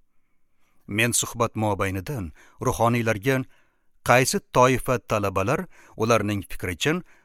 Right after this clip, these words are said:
xushxabarni qabul qilmaslikka moyil ekani haqida savol berdim. Ularning barchasi hech ikkilanmasdan shunday deyishdi. Ota-onasi nomigagina masihiy bo'lganlar.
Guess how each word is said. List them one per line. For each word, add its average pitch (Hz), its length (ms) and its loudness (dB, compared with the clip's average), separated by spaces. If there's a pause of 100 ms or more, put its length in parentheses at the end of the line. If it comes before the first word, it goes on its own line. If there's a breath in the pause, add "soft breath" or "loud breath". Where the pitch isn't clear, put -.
(140)
xushxabarni 107 580 0
qabul 120 380 -2
qilmaslikka 160 680 -4
moyil 101 500 -2
ekani 147 320 -4
haqida 90 360 -8 (140)
savol 85 440 -4
berdim. 90 340 -6 (920 soft breath)
Ularning 110 460 0 (100)
barchasi 107 520 -4
hech 196 220 -4
ikkilanmasdan 95 880 -4
shunday 92 480 -6
deyishdi. 95 380 -4 (1200)
Ota-onasi 113 760 0
nomigagina 101 800 -4 (300 soft breath)
masihiy 98 580 -4
bo'lganlar. 110 540 -8